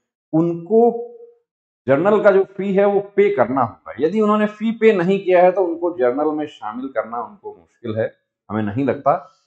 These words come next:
या यदि उन्होंने height में छूट लिया है, ऐसे ही जम्मू के एक candidate हैं, उन्होंने भी एसटी में आवेदन किया है और एसटी में vacancy नहीं है। यूपी के एक candidate ने कुक में आवेदन किया और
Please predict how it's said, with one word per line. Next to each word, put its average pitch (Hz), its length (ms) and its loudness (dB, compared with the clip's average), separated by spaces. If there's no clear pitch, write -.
या 135 120 6
यदि 151 180 6
उन्होंने 147 260 2
height 139 380 0
में 147 140 -4
छूट 156 300 0
लिया 165 200 4
है, 160 60 6
ऐसे 156 240 4
ही 170 240 2
जम्मू 170 300 2
के 185 100 2
एक 180 160 2
candidate 165 420 4
हैं, 190 220 -6
उन्होंने 185 420 4
भी 196 180 4
एसटी 185 360 4
में 196 100 0
आवेदन 180 380 4
किया 180 240 2
है 180 180 6
और 175 140 6
एसटी 156 360 0
में 170 120 -4
vacancy 151 420 -4
नहीं 147 340 -6
है। 147 160 -2
यूपी 190 600 -4
के 214 80 0
एक 208 180 0
candidate 185 520 0
ने 185 120 -8
कुक - 420 -12
में 196 160 -8
आवेदन 160 400 2
किया 139 640 2
और 131 200 6